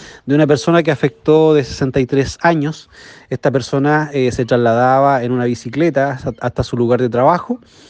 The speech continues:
donde es colisionada con, por, por una persona en un vehículo pequeño. Eh, a raíz del accidente de tránsito, esta persona fue trasladada al servicio de urgencia acá del hospital local,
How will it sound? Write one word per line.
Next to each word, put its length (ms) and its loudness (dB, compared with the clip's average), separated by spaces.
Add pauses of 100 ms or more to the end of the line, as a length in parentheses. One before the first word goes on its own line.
(180)
donde 380 2
es 80 2
colisionada 560 0
con, 340 -2
por, 640 -2
por 140 -2
una 180 -2
persona 360 -2
en 80 -2
un 80 -2
vehículo 320 0
pequeño. 500 0 (640)
Eh, 140 -2
a 140 -2
raíz 260 2
del 140 2
accidente 480 -2
de 40 2
tránsito, 800 -2
esta 220 -4
persona 340 -2
fue 240 -2
trasladada 840 0
al 320 -4
servicio 400 -2
de 80 2
urgencia 520 -2
acá 200 0
del 100 -2
hospital 340 -4
local, 360 0